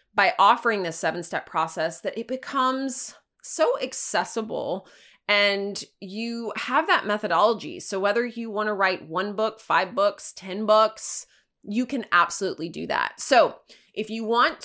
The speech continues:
to save, quote unquote, save your spot for the January twentieth launch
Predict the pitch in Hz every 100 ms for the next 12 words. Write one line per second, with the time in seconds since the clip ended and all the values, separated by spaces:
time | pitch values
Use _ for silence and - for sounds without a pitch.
0 | - 269 233 226 226 220 233 - - -
1 | - - - - 277 226 170 165 185 254
2 | 349 320 - 214 214 220 - 180 180 202
3 | - _ _ - - 233 240 226 233 196
4 | - - - 208 165 208 - - - _
5 | _ _ _ _ - - - 202 202 196
6 | - 175 196 190 - 190 175 190 226 247
7 | 262 - - 214 220 214 170 185 185 156
8 | 339 -